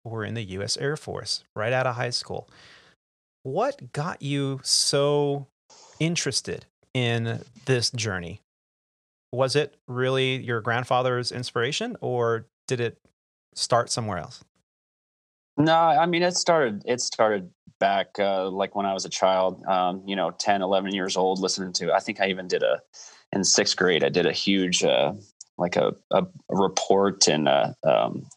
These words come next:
Speaker 2: like, got in front of the whole school and, and presented on, on my father or grandfather's success stories. And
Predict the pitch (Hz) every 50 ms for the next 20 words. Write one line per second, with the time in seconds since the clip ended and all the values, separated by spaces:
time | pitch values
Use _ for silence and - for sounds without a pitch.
0 | _ _ 98 85 - - - 101 95 - - 90 - 95 98 92 80 85 - 87
1 | 85 87 - - - 104 98 101 98 92 87 69 87 - - 101 92 87 90 85
2 | - - - - - - - - 107 101 92 104 101 101 101 95 95 95 95 92
3 | 92 82 - - 104 98 98 95 90 87 85 - - 90 92 - - 98 95 90
4 | 90 101 101 95 87 - 95 92 90 90 - - - 82 - - 92 90 - -
5 | - - 95 95 90 92 92 85 90 76 71